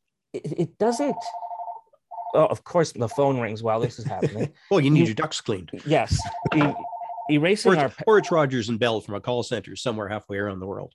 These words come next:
Speaker 1: Yeah, somewhere in, in, in India. Um, so
Speaker 2: Say, well, say hi to him for me.
Speaker 1: Yeah, it's gonna have to, I'm just gonna have to let it get to the machine. There it goes.
Speaker 2: <laughs> Here we go.
Speaker 1: Um, it's, uh, erasing our past does nothing to inform us of our present.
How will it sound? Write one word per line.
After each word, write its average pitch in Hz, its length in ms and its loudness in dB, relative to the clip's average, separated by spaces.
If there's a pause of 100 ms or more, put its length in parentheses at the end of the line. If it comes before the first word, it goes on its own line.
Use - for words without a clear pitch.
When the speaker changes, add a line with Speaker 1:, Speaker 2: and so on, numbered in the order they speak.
(160)
Speaker 1:
Yeah, 117 200 0 (200)
somewhere 147 380 2
in, 127 260 0
in, 120 360 -2
in 117 180 -4
India. 127 380 -4 (600)
Um, 110 540 0 (640)
so - 160 -4
Speaker 2:
Say, 156 120 2
well, 165 240 -2
say 190 180 0
hi 147 120 0
to 147 80 0
him 123 100 -2
for 117 120 -12
me. 104 140 -16 (400)
Speaker 1:
Yeah, 107 280 -10 (240)
it's 110 160 -16
gonna 127 180 -4
have 117 140 -2
to, - 80 -8
I'm 117 60 -4
just 113 100 -10
gonna 107 100 -10
have - 40 -20
to 101 60 -10
let 107 140 -2
it 107 100 -6
get 110 200 -6 (160)
to 117 100 -8
the 101 80 -10
machine. 95 480 -8
There 117 200 -2
it 113 80 -8
goes. 95 340 -10
Speaker 2:
<laughs> - 80 -20
Here 123 180 -2
we 107 80 -4
go. 98 160 -10 (880)
Speaker 1:
Um, 151 500 4 (880)
it's, 170 500 0
uh, 160 320 6 (920)
erasing 190 420 6
our 170 120 4
past 139 600 -2
does 120 240 4
nothing 127 440 -2
to 110 180 -2
inform 107 420 -2
us 113 140 -8
of 104 100 -6
our 101 120 -8
present. - 480 -10